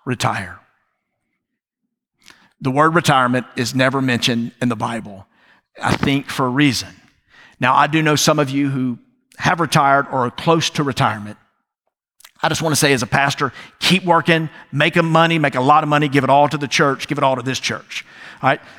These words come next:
No, listen, I know some of you have retired and you are showing me Jesus as you say, "I wanna keep living and keep volunteering. I wanna coach, I wanna mentor, I wanna do things to bring value. I wanna expend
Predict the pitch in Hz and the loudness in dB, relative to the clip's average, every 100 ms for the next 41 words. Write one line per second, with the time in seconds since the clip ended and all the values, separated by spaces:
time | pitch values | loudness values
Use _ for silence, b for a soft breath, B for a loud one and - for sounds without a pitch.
0 | B B B B - 180 190 - 107 - | B B B B 0 2 2 0 -4 -8
1 | _ _ _ _ _ 165 185 185 - 180 | _ _ _ _ _ 0 2 2 2 2
2 | 151 151 135 160 165 127 147 123 123 120 | 2 2 4 2 0 0 2 4 2 0
3 | - 143 127 160 170 139 - 170 170 165 | -6 -6 -4 -2 0 2 2 2 2 0
4 | 139 120 113 107 110 117 b b - 110 | -2 -2 -4 -6 -10 -12 b b -6 0
5 | 160 165 - 110 - 151 120 113 156 147 | 2 2 0 -2 -2 -2 -2 -2 -2 0
6 | 151 123 120 139 160 147 120 - 170 175 | 2 2 0 0 2 0 -2 -2 -2 0
7 | 170 160 151 135 120 107 - 170 151 151 | 2 2 2 -2 -2 -2 -2 -2 0 0
8 | 151 139 139 139 156 - - 185 143 - | 0 0 0 0 -4 -4 0 0 -2 -2
9 | 139 139 131 156 180 160 131 120 - B | -2 -2 0 2 2 0 -4 -4 -10 B
10 | B - 175 208 165 123 170 180 143 123 | B -2 0 0 0 2 0 2 0 0
11 | 123 131 135 - B B B 139 135 151 | 0 -2 -2 -6 B B B -6 -6 -6
12 | 156 151 156 139 139 147 131 120 - 139 | -2 0 0 0 2 4 2 -2 2 4
13 | 185 165 135 - 151 135 | 4 2 0 0 0 -2